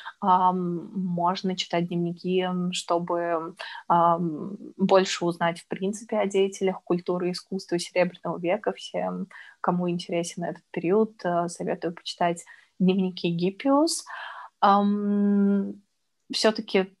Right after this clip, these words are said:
назову один очевидный пример. Это дневник Вирджинии Вулф, который недавно, кстати, снова был,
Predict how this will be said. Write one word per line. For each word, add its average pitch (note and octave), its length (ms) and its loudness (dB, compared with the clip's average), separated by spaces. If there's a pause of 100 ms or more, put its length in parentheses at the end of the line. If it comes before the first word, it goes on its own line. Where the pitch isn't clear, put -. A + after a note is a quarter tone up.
назову G3 340 4
один F#3 340 4
очевидный F#3+ 580 4
пример. F3+ 580 4
Это G3 260 0
дневник F#3 560 2
Вирджинии F3+ 560 2
Вулф, G3 440 2
который A#3 720 4
недавно, G3 560 2
кстати, - 580 -4 (380)
снова F#3 400 4
был, F3 300 2